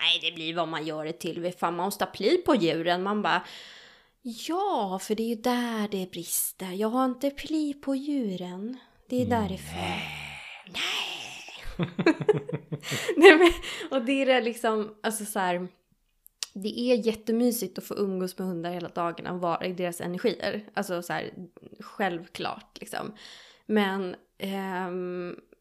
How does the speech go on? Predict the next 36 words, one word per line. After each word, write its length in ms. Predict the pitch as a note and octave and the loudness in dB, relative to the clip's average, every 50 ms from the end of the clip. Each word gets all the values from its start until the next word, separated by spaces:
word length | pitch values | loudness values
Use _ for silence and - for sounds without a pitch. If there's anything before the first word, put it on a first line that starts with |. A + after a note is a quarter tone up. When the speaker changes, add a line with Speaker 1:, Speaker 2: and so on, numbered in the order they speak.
| _ _ - | _ _ -2
Speaker 1:
när 260 | G3 G#3 G#3 G3+ F#3+ | 0 2 2 2 2
det 140 | G3 F3 A3+ | 0 -2 0
är 160 | A#3+ B3 A3 | 0 0 0
så 200 | A3 - F3+ E3+ | 0 0 -2 -2
mycket, 260 | E3+ E3+ E3+ - F3+ | -2 -4 -4 -6 -8
så 80 | - E3+ | -8 -8
här, 40 | E3+ | -8
spänningar, 520 | - - F#3 F3+ F3 F3+ F#3+ G3 F3+ E3 | -6 -4 -2 -2 -2 -2 -2 -2 -2 -2
att 100 | D#3+ D#3+ | -4 -4
de 140 | - E3+ E3 | -4 -4 -4
inte 160 | D#3+ D#3 D3+ | -4 -6 -10
tycker 240 | - - - - - | -12 -10 -8 -6 -4
om 180 | F3+ E3+ D#3+ D#3+ | -4 -4 -2 -2
varandra, 640 | E3 F3+ G3+ G#3 G#3 G3 G3 G3 F#3 F#3+ F#3 F#3 | 0 2 4 4 4 2 2 2 2 2 2 2
så 120 | F#3 - F3 | 0 -2 -4
man 80 | D#3+ | -6
måste 180 | D#3+ E3 - E3 | -6 -6 -6 -6
ha 60 | D#3+ | -6
så 120 | D#3+ - E3 | -6 -6 -6
många 240 | E3 D#3+ D#3 D#3 | -6 -6 -6 -6
olika 280 | D#3+ D#3 D3+ - - - | -6 -6 -8 -8 -10 -8
grupper 1040 | D#3+ F3 G3+ G#3+ G#3+ - - _ _ _ _ - G3+ G#3 G#3 G3+ G3+ F#3+ F3+ F3+ E3+ | -4 -2 -2 -2 -2 -6 -10 _ _ _ _ -2 0 2 2 2 2 2 0 0 0
och 140 | E3 D#3+ D#3+ | -2 -2 -4
du 60 | D#3 | -4
vet, 260 | D#3 - F3+ - - | -6 -8 -8 -8 -6
alltså, 200 | F3+ F3 - F3+ | -6 -6 -4 -4
det 280 | E3+ F3 F3+ F3 F3 E3+ | -4 -2 -2 -2 -2 -4
blir, 600 | E3 E3+ G3 G#3 G#3+ G#3 F3+ E3+ E3+ E3 F3 E3+ E3+ - - - _ _ _ _ - | -4 0 2 4 4 6 4 2 0 0 0 -2 -4 -8 -18 -20 _ _ _ _ 0
det 80 | - | 0
enda 220 | G3+ F#3+ F#3+ F#3 G3+ | 0 2 2 2 2
jag 120 | G3 F3+ | 2 2
gör 260 | F3+ G3+ F#3+ E3+ D#3+ | 2 2 2 0 0
är 120 | D#3 D#3 D#3 | -2 -2 -4
att 60 | D#3+ | -6
typ 180 | - D#3+ - - | -8 -10 -12 -10
springer 580 | - - - - E3+ E3+ E3+ E3 E3 E3 E3 | -12 -10 -6 -4 -4 -4 -4 -4 -6 -6 -6